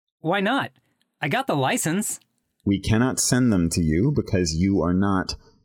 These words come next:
Speaker 2: Christopher Lundgren.
Speaker 1: Well, yes, I am. I can identify myself
Speaker 2: You
Speaker 1: if
Speaker 2: have two options. You can admit that you are a clone, or we can send someone who will run a test to determine that fact.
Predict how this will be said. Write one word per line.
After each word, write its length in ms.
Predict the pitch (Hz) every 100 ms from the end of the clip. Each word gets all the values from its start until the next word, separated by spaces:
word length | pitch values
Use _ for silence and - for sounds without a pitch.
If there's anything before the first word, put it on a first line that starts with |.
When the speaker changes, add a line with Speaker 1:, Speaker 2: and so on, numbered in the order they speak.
| _ _
Speaker 2:
Christopher 360 | - - - 85
Lundgren. 680 | 90 92 87 - - - - _ _ _ _ _
Speaker 1:
Well, 100 | 156
yes, 280 | 113 151 185
I 80 | 254
am. 400 | 131 107 139 196 - -
I 80 | -
can 120 | 254
identify 460 | 196 151 254 196 160
myself 380 | 127 120 - 165
Speaker 2:
You 80 |
Speaker 1:
if 40 | 175
Speaker 2:
have 380 | 170 117 - -
two 240 | 135 120
options. 580 | 85 - - 58 - - _ _ _ _ _ _ _
You 140 | 98
can 140 | 101 92
admit 340 | 90 98 131
that 120 | 151
you 180 | 131 135
are 120 | 127
a 40 | 127
clone, 520 | - 78 80 143 160 - _ _ _
or 300 | - 95 107
we 120 | 101
can 220 | - 98
send 340 | 92 - 170 170
someone 560 | - 95 87 82 95
who 120 | 104 92
will 160 | 92
run 140 | 90 90
a 60 |
test 500 | 87 185 170 - -
to 80 | 196
determine 460 | - - 160 98 71
that 180 | -
fact. 360 | - - - -